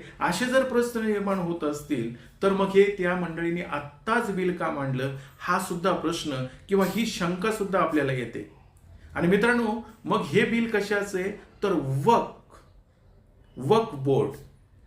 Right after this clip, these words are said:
सुधारणा अधिनियम दोन हजार चोवीस. आणि मग ह्या काय सुधारणा करणार आहेत?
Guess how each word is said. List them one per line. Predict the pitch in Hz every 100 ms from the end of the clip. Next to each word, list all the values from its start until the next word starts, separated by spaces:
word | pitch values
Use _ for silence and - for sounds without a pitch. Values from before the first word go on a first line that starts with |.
| -
सुधारणा | - 190 180 190 196
अधिनियम | 180 151 175 175 175 160
दोन | 151 147
हजार | 139 135
चोवीस. | 131 135 113 107 - - -
आणि | - 196
मग | 233
ह्या | 233
काय | 240 - 226 262
सुधारणा | - 226 214 208
करणार | 190 185 175 156
आहेत? | 143 139